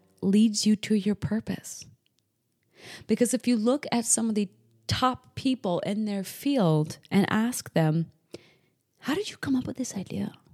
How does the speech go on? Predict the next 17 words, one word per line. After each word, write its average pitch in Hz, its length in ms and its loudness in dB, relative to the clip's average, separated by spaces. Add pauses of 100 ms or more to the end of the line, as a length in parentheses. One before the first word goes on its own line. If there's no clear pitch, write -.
(720)
Steph, - 300 -2
how 262 140 0
did 320 140 -2
you 349 80 -4
come 247 200 -2
up 254 100 -2
with - 80 -10
Lightworkers 190 600 -2
Lounge?" 165 240 -4 (3000)
Through 185 140 8
pain. 160 500 4 (2000)
You 202 280 4
don't 233 260 4
find 220 420 2
your 226 120 2
purpose 180 640 -2
asking, 165 580 -2